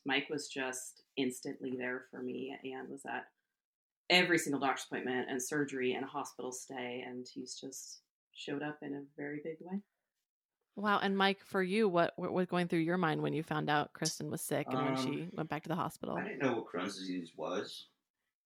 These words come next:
Speaker 3: I just knew from a very, um, very early on that she was special.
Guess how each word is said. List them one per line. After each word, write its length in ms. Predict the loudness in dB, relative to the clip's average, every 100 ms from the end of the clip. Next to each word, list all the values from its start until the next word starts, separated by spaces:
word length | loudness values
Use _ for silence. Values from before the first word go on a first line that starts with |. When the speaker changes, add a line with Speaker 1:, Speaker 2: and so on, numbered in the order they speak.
| _ -6
Speaker 3:
I 100 | -4
just 240 | -4 0
knew 340 | 2 2 0
from 220 | -4 -8 -8
a 40 |
very, 840 | -4 0 2 2 0 -4 -10 -14 -18 _ -20
um, 300 | -16 -14 -14 -16 -20 -20 _ _ _ _ _ -20 _
very 240 | 4 4 4
early 280 | 2 2 0
on 320 | -2 -2 -4
that 140 | -6 -6
she 240 | -2 -2
was 500 | -2 -4 -6 -8 -8 -14 _ _ _ _
special. 600 | -14 -4 -2 0 -4 -6